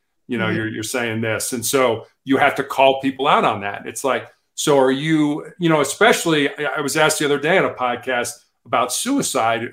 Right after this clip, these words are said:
Speaker 1: you know, what would I tell young people? And what I would tell them is, if you think one of your friends is, is gonna commit suicide, ask them,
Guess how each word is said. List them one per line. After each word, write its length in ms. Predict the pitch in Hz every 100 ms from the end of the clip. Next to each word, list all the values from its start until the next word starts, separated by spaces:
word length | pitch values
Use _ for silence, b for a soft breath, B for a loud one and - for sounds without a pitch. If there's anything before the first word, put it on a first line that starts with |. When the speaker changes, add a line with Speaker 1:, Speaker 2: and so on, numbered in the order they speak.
| 143 151
Speaker 1:
you 80 | 147
know, 60 | 135
what 200 | 139 147
would 100 | 139
I 160 | 127
tell 280 | 127 - 143
young 320 | 131 156 196 -
people? 500 | 127 110 110 107 - _ _ _ _ -
And 140 | 131
what 120 | 139
I 60 | 135
would 140 | 123
tell 220 | 131 202
them 160 | 196 147
is, 180 | 131 117
if 140 | 127
you 100 | 170
think 400 | 170 170 156 - -
one 160 | 143 160
of 60 | 143
your 140 | 127
friends 540 | - 160 208 156 117
is, 280 | 123 107 - -
is 140 | 131
gonna 160 | 143 135
commit 280 | - 131 107
suicide, 640 | 214 247 - 127 113 113 _ _ _ _
ask 280 | 151 226 -
them, 120 | 254